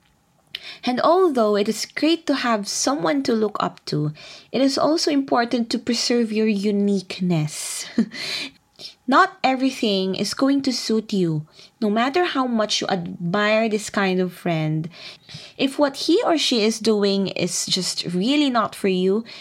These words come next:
you just can't make things happen the way they can do it on their own.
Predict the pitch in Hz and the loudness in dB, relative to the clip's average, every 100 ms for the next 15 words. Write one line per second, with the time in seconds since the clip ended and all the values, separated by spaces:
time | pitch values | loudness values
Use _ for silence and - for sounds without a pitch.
0 | - _ _ _ 302 494 - - 330 - | -20 _ _ _ -2 -2 -4 -2 0 2
1 | 269 269 262 247 220 208 202 175 160 151 | 0 0 -4 -4 -2 -2 0 -2 -2 -4
2 | - _ - 180 202 208 196 190 185 190 | -6 _ -6 -2 2 0 2 0 0 -2
3 | 180 170 - 165 175 196 202 - 170 165 | 0 -2 0 0 2 4 2 0 -2 0
4 | 160 - 151 147 151 | -2 -2 -2 -2 -4